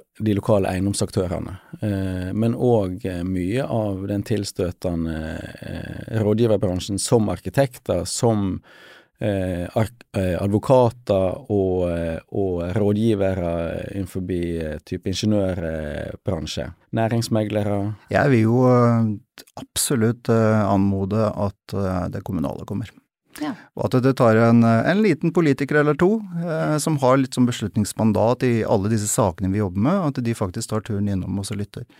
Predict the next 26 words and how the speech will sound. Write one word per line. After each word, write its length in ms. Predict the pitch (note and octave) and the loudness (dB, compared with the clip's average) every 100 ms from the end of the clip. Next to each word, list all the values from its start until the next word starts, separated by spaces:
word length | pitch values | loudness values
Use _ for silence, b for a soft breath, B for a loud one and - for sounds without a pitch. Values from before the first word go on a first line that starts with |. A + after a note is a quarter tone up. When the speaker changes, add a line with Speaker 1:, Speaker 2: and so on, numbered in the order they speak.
| b b b b b | b b b b b
Speaker 2:
For 160 | - B2+ | -8 2
det, 100 | C3 C3 B2 A#2+ A#2 A2 G#2+ - - - - B - | 6 8 8 8 6 4 0 -2 -8 -8 -8 B -2
det 80 | D3 | 4
er 120 | C3+ | 6
jo 60 | A#2 | 6
til 100 | C#3+ | 2
syvende 260 | C3 A2 | 2 4
og 60 | B2 | 4
sist 240 | A#2 G#2+ | 2 0
at 100 | B2 | -2
dette 260 | B2 A#2+ A2+ | 0 0 0
skal 220 | - A#2 | 2 2
jo 60 | A2 | 4
gå 80 | A2 | 4
gjennom 180 | G2 F#2+ | 4 2
politiske 460 | F#2 G2 F#2+ F2+ G#2+ | 0 -2 -4 -4 -4
systemer, 420 | A2+ - G2 A2 | -4 -2 -2 0
alle 140 | G2 | 0
prosjektene 360 | F2+ G2 F2+ G#2+ | -2 -6 -4 -2
vi 40 | G2+ | -2
jobber 220 | F#2 F#2+ | 0 -2
med. 200 | B2+ E3 b b b b - | -2 -4 b b b b -2
Og 280 | A#2+ A#2 A#2+ | 2 4 4
i 80 | A#2+ | 2
dag 380 | G#2+ G#2+ C3+ C3+ | 4 4 2 0
så 180 | - | -2